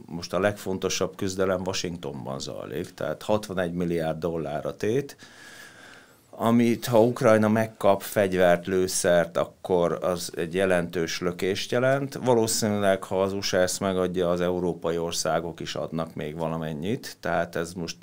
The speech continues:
Ukrajna szempontjából legalább olyan fontos, ez az amerikai, lényegében választási vita, mert ugye Amerikában elnökválasztás lesz, és már ez is erről szól.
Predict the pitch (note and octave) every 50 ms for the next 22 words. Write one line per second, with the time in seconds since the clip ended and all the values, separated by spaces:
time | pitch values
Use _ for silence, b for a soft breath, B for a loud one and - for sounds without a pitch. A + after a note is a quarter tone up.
0 | - - G#2 - - G2 F#2 F2+ F#2 F2 - F#2+ F#2 F#2 - - F#2 F2+ F2+ -
1 | F#2 E2 F2+ F2 F2+ F2+ F2+ F#2+ G2 F#2 F#2 F2 E2 D#2 F#2 E2 D#2 D#2+ D#2 D2
2 | D#2+ - - - D2+ D2+ D#2 D#2 - C2+ - - - - C#2+ D2+ D#2+ D2 D#2 D2+
3 | D#2+ D2+ D2 C#2+ D2 - - D#2 C#2+ C#2+ D2+ D#2+ F2 E2 D#2+ E2+ E2 D#2 D#2+ E2
4 | D#2 D#2 D2+ F2+ E2+ E2 D#2 E2 E2 - - - D#2+ D#2+ D#2+ - - D2+ C#2+ D#2+
5 | D#2 - D#2 E2 F#2 F#2+ - - - - D#2 - D2 C#2+ D#2 D#2+ D#2+ D#2+ D#2+ D#2
6 | - - D2+ D2 D2+ D2+ D#2+ D#2+ D#2+ D2 D2+ D2 - - D#2+ C#2+ C#2+ D#2 E2 -
7 | - - D#2+ E2+ - - F2 F2 - - D#2 - - D2 C#2+ D2 E2 E2 E2 D#2+
8 | - - G#2+ G#2 - G2 G2 G#2 A2 - - C3 C#3 C#3+ C#3